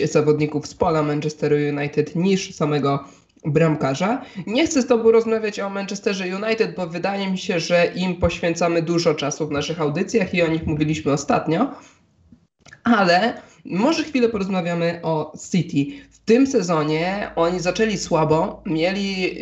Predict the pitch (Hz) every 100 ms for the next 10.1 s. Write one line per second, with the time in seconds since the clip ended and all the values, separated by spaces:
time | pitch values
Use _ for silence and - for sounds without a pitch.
0 | 156 151 170 175 170 156 147 - - 180
1 | - 156 139 151 185 196 196 - 233 -
2 | 202 190 180 180 185 185 - 170 175 170
3 | 160 - _ - - 156 - 190 196 160
4 | 143 151 156 147 147 143 170 156 151 143
5 | 139 139 143 160 - 143 143 180 226 -
6 | - - 156 147 170 185 165 165 - 165
7 | 139 160 202 202 202 202 226 226 226 226
8 | - 302 277 - 202 170 160 - 151 165
9 | 147 143 - 151 151 139 151 151 139 135
10 | 175